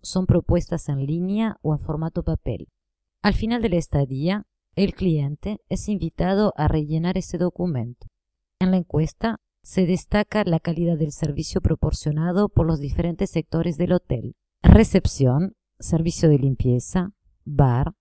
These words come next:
restaurante, spa, sala de deporte, servicio de guardería, etcétera. Para cada sector del hotel se plantean preguntas a los clientes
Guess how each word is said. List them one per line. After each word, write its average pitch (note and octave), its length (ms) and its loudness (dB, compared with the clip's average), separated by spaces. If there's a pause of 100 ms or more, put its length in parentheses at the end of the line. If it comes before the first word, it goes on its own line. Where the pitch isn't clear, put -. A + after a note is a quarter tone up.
(300)
restaurante, C3+ 1000 2 (300)
spa, B2 500 -2 (300)
sala G3+ 380 2
de D3 120 4
deporte, C3 640 0 (340)
servicio E3 560 0
de C#3+ 80 4
guardería, C#3 720 0 (140)
etcétera. - 580 -8 (560)
Para F3+ 200 6
cada A3 240 2
sector - 440 0
del D3+ 140 2
hotel F3+ 560 4
se - 220 -4
plantean F#3 500 2
preguntas E3+ 560 2
a D#3+ 60 2
los C#3+ 160 0
clientes D3+ 760 -2